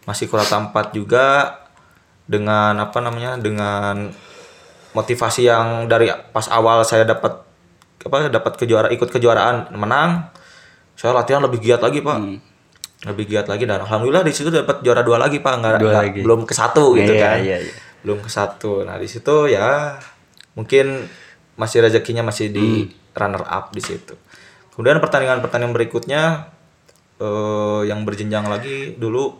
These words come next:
Speaker 1: pernah ikut Pomnas. Nah, di Pomnas itu kebetulan pas saya ikut tanding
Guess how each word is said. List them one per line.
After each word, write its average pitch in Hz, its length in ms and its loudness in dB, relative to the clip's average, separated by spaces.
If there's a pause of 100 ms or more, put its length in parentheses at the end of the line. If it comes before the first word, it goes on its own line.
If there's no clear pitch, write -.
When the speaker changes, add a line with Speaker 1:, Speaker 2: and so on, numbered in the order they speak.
(120)
Speaker 1:
pernah 120 320 -2
ikut 120 220 -4
Pomnas. 107 720 -4 (360)
Nah, 107 140 0
di 104 80 2
Pomnas 107 380 0
itu 160 400 4 (480)
kebetulan 165 840 4
pas - 160 -4
saya 127 480 2
ikut 123 240 2
tanding 120 520 -2